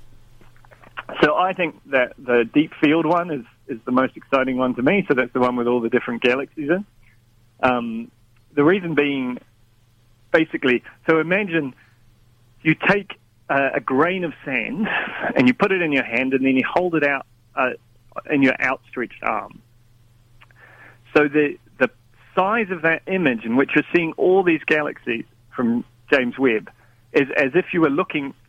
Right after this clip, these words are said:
through that grain of sand. So it's just this tiny, tiny little patch of the sky. And they chose this little dark patch, and then they just stared at it for twelve hours, and that's what they saw, all these galaxies.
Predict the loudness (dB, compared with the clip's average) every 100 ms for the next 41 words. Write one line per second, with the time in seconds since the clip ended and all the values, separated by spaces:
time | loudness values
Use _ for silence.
0 | 0 2 4 0 -2 -4 -4 -10 -10 -10
1 | -10 -18 -2 -2 0 -4 -4 -6 -10 -6
2 | -2 2 2 2 0 0 0 0 2 2
3 | 0 -2 -4 -4 -8 -8 -6 -4 -4 -6
4 | -18 -20 _ 0 2 2 0 -2 -2 -6
5 | 0 0 0 0 -2 -2 -6 -6 -6 -6
6 | -6 0 2 2 0 -4 -8 _ 2 2
7 | 2 -2 -4 _ -2 0 -2 _ _ _
8 | -6 -2 0 0 -2 -2 -4 -8 _ -20
9 | -2 2 2 -2 -6 -4 -2 -4 -4 -4
10 | 0 2 2 2 0 0 -2 -2 -10 -16